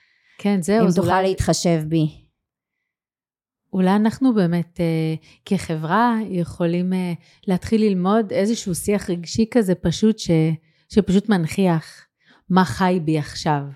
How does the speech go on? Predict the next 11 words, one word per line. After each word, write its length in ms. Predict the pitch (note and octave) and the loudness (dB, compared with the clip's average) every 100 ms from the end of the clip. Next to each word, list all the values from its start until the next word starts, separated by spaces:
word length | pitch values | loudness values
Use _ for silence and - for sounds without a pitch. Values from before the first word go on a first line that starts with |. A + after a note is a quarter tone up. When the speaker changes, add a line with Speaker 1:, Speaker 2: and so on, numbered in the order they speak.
| - _ | -18 _
Speaker 1:
זה 140 | - | -6
משפט 360 | D#3+ - F#3+ F#3+ | -6 -2 -2 0
שהולך 580 | A3 F#3 - E3 F#3 - | 0 -2 0 0 0 -2
איתי 260 | - F3+ | -2 0
הרבה, 280 | D3+ D#3 E3 F3+ - _ - _ - | 0 0 0 0 -4 _ -20 _ 0
מה 120 | G3 | 0
חי 260 | - G3+ G3 | 2 0 2
בי 120 | E3+ | 0
עכשיו. 460 | D#3 - - D#3+ C#3+ C#3+ _ | -2 -4 -2 0 -2 -8 _
במקום 400 | F3 E3 G3+ G#3 | -4 0 2 2
לדבר 500 | G#3 E3+ D#3 F3 F#3 | 2 0 0 0 0